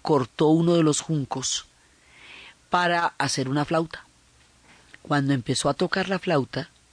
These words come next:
el maestro oyó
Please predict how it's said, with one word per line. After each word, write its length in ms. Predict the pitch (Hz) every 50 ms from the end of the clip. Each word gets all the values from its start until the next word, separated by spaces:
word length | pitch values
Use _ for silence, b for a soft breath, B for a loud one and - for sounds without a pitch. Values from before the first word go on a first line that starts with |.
| _ _ _ _ _ _ _ - B B B B B B B B B B _ -
el 200 | 185 180 170 160
maestro 640 | 147 147 147 147 156 165 165 - - - 190 180 - -
oyó 380 | 151 156 139 123 143 131 143